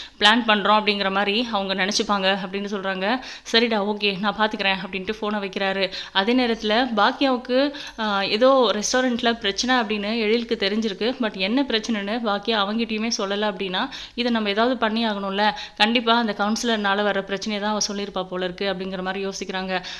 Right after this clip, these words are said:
"சரி, ஓகே, நைட்ல, ஆ, ஏதோ வராங்க, ஏதோ கலாட்டா பண்றாங்க போல இருக்கு, நம்ம அந்த டைமுக்கு போவோம்" அப்படின்னு. "ஆனா போனா இங்க எதுக்கு வந்தீங்க, ஏன், எதுக்கு?" அப்படின்னு கேள்வி கேட்பாளே அப்படின்றாங்க, யோசிக்கிறாங்க.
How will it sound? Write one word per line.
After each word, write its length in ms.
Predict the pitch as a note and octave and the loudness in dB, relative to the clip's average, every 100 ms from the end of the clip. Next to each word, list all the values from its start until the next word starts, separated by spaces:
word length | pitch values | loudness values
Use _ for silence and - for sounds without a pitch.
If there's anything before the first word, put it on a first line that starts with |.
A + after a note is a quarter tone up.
| - | -6
"சரி, 280 | - C#4 | 0 4
ஓகே, 320 | B3 B3 A#3+ G#3 | 4 4 2 2
நைட்ல, 320 | G#3 A3 B3 A#3 | 2 2 2 4
ஆ, 320 | A#3+ B3+ G#3 | 4 4 2
ஏதோ 240 | G3+ G3 | -2 0
வராங்க, 440 | A#3 G#3 G#3+ G3+ G#3+ | 4 4 4 2 2
ஏதோ 220 | G#3 G#3+ | 2 2
கலாட்டா 280 | F#3+ G3+ A3+ | 0 0 0
பண்றாங்க 360 | G#3 F#3+ F#3+ | -2 -2 -4
போல 180 | F3+ F#3 | -2 -2
இருக்கு, 360 | F#3 F3+ A#3 D4+ - - | -2 -2 -4 -4 -6 -2
நம்ம 160 | A3+ | 0
அந்த 180 | G#3 G#3+ | 0 0
டைமுக்கு 280 | A3+ A3 A3+ | 0 0 0
போவோம்" 440 | A3 G#3 G#3 G3+ F#3 | -2 0 0 -2 -4
அப்படின்னு. 200 | F#3 F#3 | -4 -4
"ஆனா 180 | G3+ A#3 | -4 -4
போனா 380 | B3 A#3+ A#3+ A#3+ | -2 -2 0 0
இங்க 160 | A3+ G#3+ | 0 0
எதுக்கு 280 | G#3 A#3+ A#3+ | 0 0 0
வந்தீங்க, 360 | A3 G#3 G#3 | -2 -2 -4
ஏன், 280 | F#3+ G3+ A3 | -4 -2 -2
எதுக்கு?" 460 | A3 G3+ G#3+ A3 A3 | -2 -2 -4 0 0
அப்படின்னு 280 | G3+ G3+ A3 | 0 -4 -4
கேள்வி 260 | G#3 A3 | -2 -2
கேட்பாளே 540 | A3 G3 G3 F3+ G#3+ G#3+ | -2 -4 -4 -2 -2 -2
அப்படின்றாங்க, 680 | F3+ F#3+ F3+ F3+ F3+ G#3 - | -4 -6 -6 -4 -2 -2 -2
யோசிக்கிறாங்க. 560 | G#3 G#3+ A3 G3 F3+ | -6 -4 -6 -6 -2